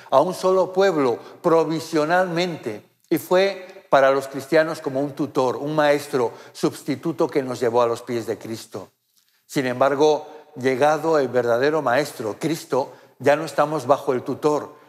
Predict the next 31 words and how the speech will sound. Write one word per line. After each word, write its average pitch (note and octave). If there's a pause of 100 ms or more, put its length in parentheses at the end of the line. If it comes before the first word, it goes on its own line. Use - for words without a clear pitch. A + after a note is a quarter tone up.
sino C#3
que C3
seguimos C#3
la C3
verdadera A#2+
ley, C3+
la B2+
de A#2+
la A2+
libertad, A2+ (260)
en B2
la A#2
cual B2+
procuramos A2+
estar -
firmes. G2 (1600)
La C3+
séptima D#3
recomendación C3+
de C3+
Santiago C3+ (240)
es C#3+ (220)
a B2+
perseverar B2
en B2+
la A2+
perfecta B2
ley G#2+
de G#2
la G#2
libertad. G2+